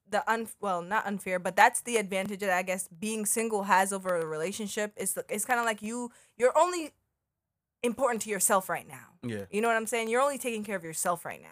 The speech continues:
Speaker 2: Which is good sometimes.
Speaker 1: Yes, it is good sometimes, 'cause self-care comes before anything. In order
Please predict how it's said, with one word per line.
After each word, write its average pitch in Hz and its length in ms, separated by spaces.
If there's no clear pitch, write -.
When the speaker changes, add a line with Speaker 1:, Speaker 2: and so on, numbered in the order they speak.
Speaker 2:
Which 160 160
is 240 80
good 208 220
sometimes. 104 480
Speaker 1:
Yes, 254 260
it 285 100
is 330 220
good 214 240
sometimes, 170 480
'cause 190 180
self-care 277 680
comes 226 380
before 202 400
anything. 196 500
In 196 160
order 214 300